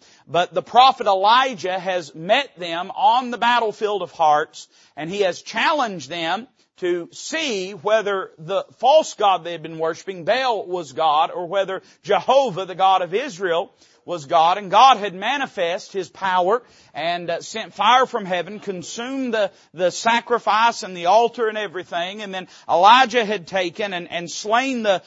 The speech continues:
prophets of Baal, uh, there by the brook Kidron. And now he is traveling back to Jezreel, the place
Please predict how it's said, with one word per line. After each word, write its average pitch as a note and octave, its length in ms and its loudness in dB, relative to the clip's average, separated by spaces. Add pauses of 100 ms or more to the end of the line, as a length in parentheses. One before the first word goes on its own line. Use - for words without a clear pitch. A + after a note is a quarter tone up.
(140)
prophets B3+ 560 2
of F3+ 180 -8
Baal, F3 460 0 (240)
uh, D3 240 -2
there A3 220 2
by A3 180 8
the G3+ 140 0
brook F#3+ 300 0
Kidron. F3 440 -6
And F#3 120 -10
now B3 240 0
he G3+ 360 -6
is F#3+ 220 -4
traveling B3 560 -4
back G3 300 -2
to G#3+ 100 -14
Jezreel, F#3 580 -4
the C3 80 -10
place G3 480 -2